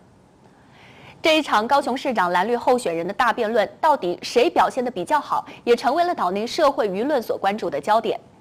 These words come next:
今天，台湾《中国时报》用“韩国瑜赢了风度，陈其迈赢了辩才”来点评两人在昨天辩论会当中的表现，认为陈其迈运用在高雄担任公职二十多年的优势，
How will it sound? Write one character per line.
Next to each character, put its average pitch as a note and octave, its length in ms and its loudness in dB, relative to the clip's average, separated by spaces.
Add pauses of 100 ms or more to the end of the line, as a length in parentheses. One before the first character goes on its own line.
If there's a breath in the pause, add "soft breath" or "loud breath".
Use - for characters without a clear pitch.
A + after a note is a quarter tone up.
(540 loud breath)
今 D4+ 160 2
天， D#4+ 180 2
台 A#3+ 140 2
湾 A#3+ 160 6
《中 D4 120 0
国 G#3+ 120 2
时 F#3+ 200 -4
报》 G3 300 4 (220 loud breath)
用 F4 200 6
“韩 D#4+ 200 2
国 F4 120 4
瑜 D4+ 120 4
赢 B3 180 0
了 C#4+ 100 2
风 F4 280 2
度， C4+ 180 4
陈 B3 240 0
其 - 160 -4
迈 C#4+ 160 2
赢 F#3+ 160 -4
了 A#3+ 160 0
辩 C4+ 340 0
才” F#3 320 -2 (100)
来 G3+ 120 0
点 F3+ 240 -4
评 G3 160 -8
两 F3 160 0
人 F3 160 -4
在 F#3+ 140 -2
昨 F3+ 160 -2
天 G#3+ 200 -2
辩 C4+ 160 0
论 A3+ 140 -2
会 A3 140 -2
当 C4 180 0
中 D4 140 -6
的 C#4+ 60 -4
表 - 200 -2
现， - 240 0 (500 loud breath)
认 C4+ 140 4
为 C4 80 4
陈 C4+ 180 0
其 B3+ 120 -4
迈 B3 160 4
运 B3 200 -2
用 G#3+ 200 0
在 F#3+ 180 0
高 A#3 180 4
雄 F#3+ 240 -4
担 A3 140 0
任 G#3 140 -4
公 B3 180 -2
职 F#3+ 260 0
二 - 160 4
十 B3+ 140 -4
多 C#4+ 140 -2
年 G#3+ 160 -2
的 G#3+ 80 -2
优 D4+ 200 2
势， - 240 -2